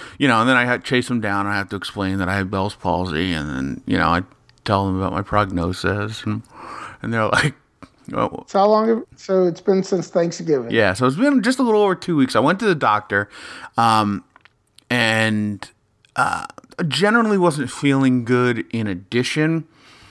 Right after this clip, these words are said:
Speaker 1: So, um, they took some tests and, and did some blood work, and,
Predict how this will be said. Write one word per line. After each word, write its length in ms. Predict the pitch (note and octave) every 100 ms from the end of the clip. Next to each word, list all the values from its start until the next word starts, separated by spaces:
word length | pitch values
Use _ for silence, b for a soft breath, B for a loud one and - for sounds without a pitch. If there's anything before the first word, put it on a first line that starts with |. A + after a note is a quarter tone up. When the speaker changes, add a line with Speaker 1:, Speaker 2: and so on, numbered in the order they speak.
| B B -
Speaker 1:
So, 680 | - C3 A#2 A2+ A2 A2 -
um, 540 | A2 G#2+ G#2+ G#2+ F#2 F#2
they 120 | A#2
took 200 | - -
some 160 | A#2+
tests 520 | - A2 G2+ - - G#2+
and, 280 | G2+ G2
and 180 | - G#2+
did 140 | A2 -
some 140 | A2
blood 200 | G#2 G2+
work, 400 | G2 G2 G2 -
and, 340 | E2+ E2+ D#2